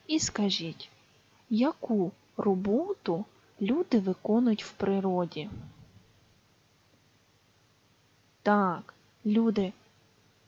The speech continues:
прибирають сміття, згрібають листя,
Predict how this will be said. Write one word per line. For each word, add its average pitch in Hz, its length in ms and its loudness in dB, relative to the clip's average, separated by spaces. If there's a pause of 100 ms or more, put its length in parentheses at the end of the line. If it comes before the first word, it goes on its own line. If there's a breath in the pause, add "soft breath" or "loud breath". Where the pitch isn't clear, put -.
прибирають 226 1080 2
сміття, 196 920 -4 (720)
згрібають 220 800 2
листя, 185 960 -4